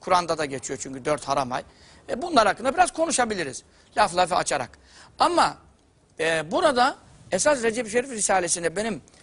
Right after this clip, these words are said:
bu işe çok itiraz eden bu bazı ilahiyatçılar, şunlar bunlara karşı e, yazdığım cevaplarda bir bölüm var.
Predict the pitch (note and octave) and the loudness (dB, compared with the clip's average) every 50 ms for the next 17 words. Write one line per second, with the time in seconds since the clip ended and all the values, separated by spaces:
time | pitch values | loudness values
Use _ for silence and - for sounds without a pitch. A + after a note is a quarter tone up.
0 | - _ _ _ - D3 G3 C4 C#4 G#3+ A#3+ A3 - C4 B3+ A#3+ G#3 - G3+ G3+ | -20 _ _ _ -8 -2 0 2 4 4 4 4 4 2 0 -2 -4 -2 2 4
1 | A3 A3+ G#3 G3 F3 E3 E3 D3+ C3 - - _ _ _ _ - E3 F3 E3+ F#3+ | 4 4 4 2 0 0 0 0 -2 -6 -12 _ _ _ _ -8 -6 -2 0 4
2 | F#3+ F3+ E3+ - E3+ E3 D#3+ D#3 D#3 D3 C#3+ - - D#3 D3+ D3 C3+ - - E3 | 4 4 2 0 0 0 2 2 2 0 -4 -6 -6 -4 -4 -4 -4 -4 -8 -6
3 | E3 D#3+ D#3+ D3+ D3+ D3 D#3 E3 E3 D#3 - D3+ D3 C3+ - D3 C#3 - _ _ | -4 -4 -4 -4 -6 -6 -4 -4 -4 -2 -2 -4 -2 -2 -4 -6 -6 -10 _ _
4 | _ _ _ _ - _ _ - - C#3 C#3 C#3 C#3+ D3 D3 D3 D3+ D3+ D#3 E3+ | _ _ _ _ -20 _ _ -6 -2 -2 0 0 0 0 0 0 0 0 -2 -4
5 | E3 D3 D#3 D3 D3 C#3+ - - - D3 D#3 G3 A3 F3+ E3+ D#3 C#3+ C#3 D#3 E3 | -4 -2 0 0 0 0 0 -2 -2 -2 0 -2 -2 -2 -4 -6 -4 -2 0 2
6 | F3 G3 F3+ D#3 C3+ A#2+ - | 2 2 2 2 0 -2 -2